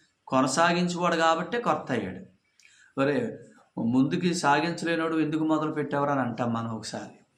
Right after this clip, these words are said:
అంటే, నడిపించలేనోడు మొదలు పెట్టాడని అంటే కదా, మనం ఒప్పుకో.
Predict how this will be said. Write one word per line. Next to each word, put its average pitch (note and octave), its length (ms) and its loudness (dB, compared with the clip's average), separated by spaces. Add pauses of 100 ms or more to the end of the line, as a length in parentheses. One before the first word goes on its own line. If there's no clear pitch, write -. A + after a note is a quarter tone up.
(340)
అంటే, - 560 -8 (500)
నడిపించలేనోడు G3 1000 2
మొదలు F3+ 320 2
పెట్టాడని F3+ 580 2
అంటే D#3+ 500 -4 (600)
కదా, E3+ 380 -4
మనం F3 180 4
ఒప్పుకో. E3+ 580 -6